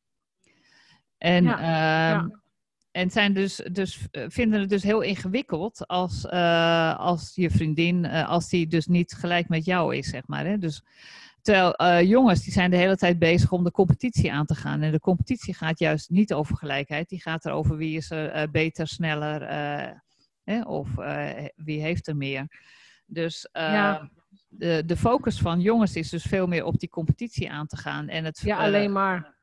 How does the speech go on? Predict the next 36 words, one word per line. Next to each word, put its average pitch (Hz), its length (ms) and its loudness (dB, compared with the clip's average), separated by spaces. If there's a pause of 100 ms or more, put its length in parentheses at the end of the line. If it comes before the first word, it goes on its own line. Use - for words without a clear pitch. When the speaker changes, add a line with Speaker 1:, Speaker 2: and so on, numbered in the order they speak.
Speaker 2:
Alleen 196 240 -6
Speaker 1:
ja. 185 80 2
Speaker 2:
maar. 180 220 -2
Van, 208 200 -8
vanaf 220 240 -2
dat 202 140 -6
ze - 120 -8
vier 220 300 -2
zijn, 185 180 -2
volgens 170 220 -6
mij. 175 200 -4
Speaker 1:
Ja, 208 240 0 (320)
ja. 208 280 -2
Speaker 2:
Wie, 202 220 -6
wie 208 280 -6 (100)
plast 214 420 0
er 202 60 -2
het 196 120 -4
verste? 208 540 -2
Speaker 1:
Ja. 202 200 0
Speaker 2:
En, 185 180 -6 (140)
eh, 175 220 -6
nou, 180 240 -6
Speaker 1:
Ja, 208 160 -4 (240)
Speaker 2:
<laughs> - 120 -20
echt, - 420 -6
Speaker 1:
ja. 202 80 -12
Speaker 2:
ja. 185 200 -10 (400)
Speaker 1:
Ja, 190 180 -6
Speaker 2:
Ja, 147 60 -8
Speaker 1:
dus 190 120 -6
Speaker 2:
ja, - 60 -14
Speaker 1:
die 214 260 -6
Speaker 2:
ja, 170 80 -20
ja, 170 80 -18
ja. 170 160 -20